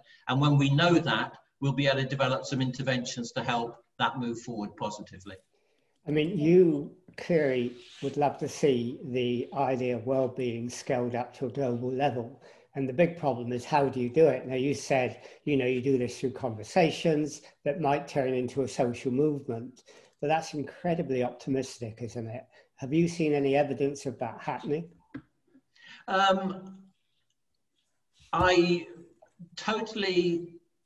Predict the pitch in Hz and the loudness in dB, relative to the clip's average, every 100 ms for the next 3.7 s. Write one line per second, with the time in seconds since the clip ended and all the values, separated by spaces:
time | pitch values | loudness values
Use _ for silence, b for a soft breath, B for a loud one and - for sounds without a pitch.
0 | _ - 185 139 127 - - - b b | _ -4 0 2 0 -6 -20 -20 b b
1 | - 143 143 143 147 143 135 127 - 135 | -2 2 4 4 2 2 2 0 -2 -4
2 | 110 - - _ - 139 139 135 131 127 | -6 -8 -18 _ 0 2 4 2 0 -2
3 | - 131 110 113 - - | -4 -6 -6 -6 -10 -14